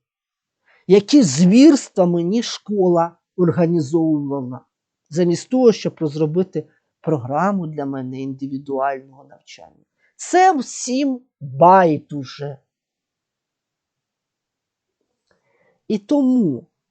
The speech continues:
успіх чи не успіх у цьому житті багато в чому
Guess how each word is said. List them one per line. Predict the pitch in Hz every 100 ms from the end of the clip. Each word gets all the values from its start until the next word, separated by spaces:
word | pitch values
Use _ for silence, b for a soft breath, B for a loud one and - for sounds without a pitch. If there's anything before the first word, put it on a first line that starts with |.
| _ -
успіх | 240 247 214 - - 143 -
чи | - - 165
не | 147 135
успіх | 226 277 320 - - - - _ _ _ _ -
у | -
цьому | - 180 156 151
житті | 139 147 _ - 131 127 _ _ _ _ -
багато | 165 139 196 143 208 175 - 135
в | 120
чому | - - 170 254 262 131